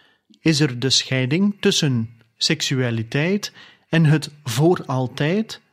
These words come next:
van het huwelijk. De opvoedingsprocessen van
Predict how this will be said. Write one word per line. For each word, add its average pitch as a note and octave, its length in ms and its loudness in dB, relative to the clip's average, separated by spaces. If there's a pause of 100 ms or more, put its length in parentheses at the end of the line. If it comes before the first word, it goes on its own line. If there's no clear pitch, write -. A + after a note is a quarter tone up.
(100)
van D#3+ 180 0
het D3 160 0
huwelijk. A2+ 560 -6 (1700)
De D3 320 0
opvoedingsprocessen G3 1300 0
van C3+ 320 -2